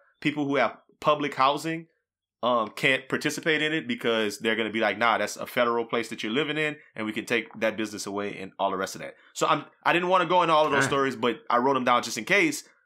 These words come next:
Speaker 1: That's my point.
Speaker 2: That's
Speaker 1: Not
Speaker 2: crazy.
Speaker 1: necessarily that black people sell weed, that we're not
Speaker 2: Yeah.
Speaker 1: allowed, like, we're not, yeah,
Speaker 2: Yeah.
Speaker 1: it's not,
Speaker 2: And I
Speaker 1: we're not
Speaker 2: and
Speaker 1: legally given, I'm
Speaker 2: we're not getting
Speaker 1: given
Speaker 2: the
Speaker 1: a fair shake.
Speaker 2: opportunities to be able to
Speaker 1: Mm-hmm.
Speaker 2: invest in and be able to profit off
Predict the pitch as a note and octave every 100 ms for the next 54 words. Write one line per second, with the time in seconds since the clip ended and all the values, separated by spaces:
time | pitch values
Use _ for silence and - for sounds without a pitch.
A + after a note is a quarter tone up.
0 | _ _ _ _ - G2 D#3+ D#3 - A#2+
1 | A#2+ A#2+ F2 G#2 A#2 C#3+ E3 E3+ D#3 -
2 | E3 D#3+ D3 A#2+ - A2 A#2 B2+ C#3 C#3+
3 | A2 - F#3 F#3 D3+ A#2+ A2 G#2 - _
4 | _ _ - B2 A2+ C#3 C#3+ B2+ D#3+ D#3
5 | C#3 A#2+ B2+ D#3 C3+ C3+ B2 C#3+ C#3+ D3
6 | - - _ _ _ _ _ E3+ G2 F2
7 | - A#2+ B2+ D3 C#3 - - B2+ A#2+ B2+
8 | D#3 C3 B2 D#3 D3+ C#3 C#3 - B2+ -
9 | G#2 F#2+ F2+ F2+ - D3 F3+ D#3+ C#3 A#2
10 | G2+ - F#2 E2 - D2 F2 E2 D#2+ D#2+
11 | C#2+ D2+ E2 C#3+ F2+ D#2+ D2 - D#2 D2+
12 | C2 D#2 D2+ D#2+ D2+ - - F2+ E2+ D#2+
13 | D2+ D2 -